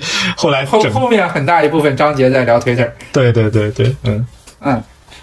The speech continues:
Speaker 2: 因为这件事情其实相对还比较抓马。
Speaker 1: 是的，是的，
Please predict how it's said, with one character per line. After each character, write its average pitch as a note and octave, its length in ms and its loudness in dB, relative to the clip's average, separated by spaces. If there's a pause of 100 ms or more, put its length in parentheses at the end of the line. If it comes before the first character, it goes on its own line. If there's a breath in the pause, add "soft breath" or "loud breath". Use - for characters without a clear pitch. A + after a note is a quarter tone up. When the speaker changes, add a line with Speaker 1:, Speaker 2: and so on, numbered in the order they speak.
Speaker 2:
因 A#3+ 120 4
为 C4 80 4
这 D4+ 120 4
件 B3+ 140 4
事 B3+ 160 -2
情 A3+ 140 0
其 F#3 180 0
实 A3+ 140 2
相 B3+ 240 0
对 B3 100 2
还 G3+ 140 2
比 A3 60 0
较 G#3+ 180 2
抓 F#3 240 0
马。 F3+ 200 -2 (540 loud breath)
Speaker 1:
是 - 340 -2
的， B2+ 140 0
是 C#3+ 220 -4
的， A#2+ 180 -4